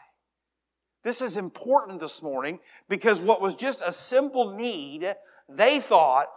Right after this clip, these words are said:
"Well, God, how are you going to do something amazing with that? How can you do something amazing in the everyday situations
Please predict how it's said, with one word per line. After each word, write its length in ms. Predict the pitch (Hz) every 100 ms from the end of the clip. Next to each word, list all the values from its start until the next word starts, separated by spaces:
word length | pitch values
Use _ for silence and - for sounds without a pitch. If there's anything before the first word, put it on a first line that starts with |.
| -
"Well, 220 | - 185 185
God, 260 | 226 226
how 300 | 220 254 269
are 100 | 240
you 160 | 190 202
going 280 | 196 202 185
to 60 |
do 140 | 180 185
something 400 | 190 175 156 147
amazing 560 | 135 147 165 151 135
with 160 | 117 120
that? 380 | 113 87 - _ _ _ _ _ _ _ _ _ _ _ _
How 180 | 233 262
can 200 | 269 240
you 80 | 226
do 120 | 240
something 460 | 220 233 190 185
amazing 680 | 160 156 175 196 170 147 147 - _ _
in 180 | 180 160
the 180 | 151 156
everyday 800 | 190 202 226 220 180 175 170 170
situations 1160 | - 165 151 156 143 143 143 - 139 131 123